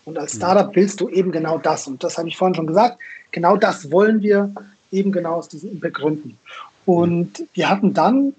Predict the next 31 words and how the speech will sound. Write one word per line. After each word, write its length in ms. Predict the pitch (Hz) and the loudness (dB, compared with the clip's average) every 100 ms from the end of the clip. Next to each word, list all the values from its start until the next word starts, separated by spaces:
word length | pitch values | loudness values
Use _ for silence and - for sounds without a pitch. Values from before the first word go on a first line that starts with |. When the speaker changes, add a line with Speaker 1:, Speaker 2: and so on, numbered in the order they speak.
| _ - | _ -10
Speaker 1:
die 440 | 185 170 175 180 196 - _ _ _ _ _ _ _ _ _ _ _ | -6 -4 -2 -2 -4 -8 _ _ _ _ _ _ _ _ _ _ _
glaubwürdigen 920 | - 165 170 294 - 254 247 233 247 | -4 2 4 2 0 -2 0 0 -2
und 200 | 339 180 | -2 -6
guten, 420 | - 226 269 277 415 - _ _ | -2 0 0 -4 -8 -10 _ _
gute 280 | - 254 226 269 | -2 0 0 0
Impact-Investoren 1000 | 254 208 185 - 196 151 147 - 160 160 | 0 0 -2 -2 -2 -2 -4 0 0 2
gefunden. 540 | 156 - 190 196 254 | -2 2 2 2 0
Das 160 | 170 - | -2 -4
sind 180 | 175 - | -6 -2
vor 140 | 165 | -2
allem, 200 | 175 170 - | 0 -4 -2
äh, 160 | 214 269 - | -2 -2 -4
ähm, 280 | 175 160 156 | -2 -2 -4
Family 380 | - 196 220 208 | 0 4 4 4
Offices, 540 | 180 190 202 202 - - - - | 0 -2 -2 -2 -2 -18 -20 0
die 80 | 185 | 0
auch 120 | - | 4
wirklich 280 | 202 202 185 | 2 2 0
an 60 | 165 | 0
die 80 | 156 | -2
Mission 400 | 151 - 160 143 | -6 0 0 2
glauben. 360 | 127 - 104 _ _ _ - | -2 -6 -16 _ _ _ -16
Speaker 2:
Mhm. 120 | 101 | -2
Speaker 1:
Ja, 200 | 180 233 - - _ | 0 0 -4 -20 _
die 80 | 208 | -2
einerseits 420 | 190 196 185 180 | 4 4 6 4
sagen, 220 | 180 175 | 2 0
hey, 360 | 175 175 226 - - _ _ _ _ _ _ _ _ _ - | -2 -2 -2 -4 -14 _ _ _ _ _ _ _ _ _ 0
mit 200 | 196 202 | 0 2
dem 240 | 190 190 | 2 2
Investment, 920 | - 190 170 202 - 220 208 202 202 | -2 -8 -4 -4 -2 -2 2 2 -2